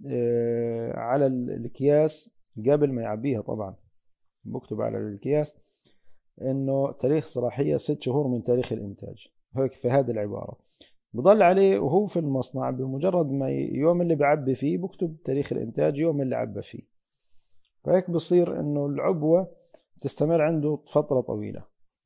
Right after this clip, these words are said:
نشوف صور عن تاريخ الإنتاج. آه،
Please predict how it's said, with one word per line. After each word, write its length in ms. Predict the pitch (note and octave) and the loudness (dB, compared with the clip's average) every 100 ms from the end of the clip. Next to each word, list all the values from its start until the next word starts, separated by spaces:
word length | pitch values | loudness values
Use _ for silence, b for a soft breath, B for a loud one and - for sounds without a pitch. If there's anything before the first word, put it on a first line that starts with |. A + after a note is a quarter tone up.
| - - - _ _ - - _ _ _ _ _ - | -20 -20 -20 _ _ -20 -20 _ _ _ _ _ -14
نشوف 480 | D#3+ D3+ A3+ F#3+ - | -10 -6 -6 -6 -10
صور 420 | - G3 F3 E3 | -4 2 4 4
عن 340 | C3+ C#3 C#3+ C3 | 2 2 -2 -2
تاريخ 380 | C3 D3 D3 B2+ | 0 0 0 -4
الإنتاج. 920 | B2+ A#2 B2 A2 A2 D3+ D#3 C3 _ _ _ _ _ _ _ _ _ _ _ _ _ _ _ _ _ _ _ _ _ _ - - _ _ | -4 -4 -6 -6 -2 0 0 -4 _ _ _ _ _ _ _ _ _ _ _ _ _ _ _ _ _ _ _ _ _ _ -20 -20 _ _
آه، 640 | - B2+ B2+ B2 B2 B2 | -2 0 2 2 2 -2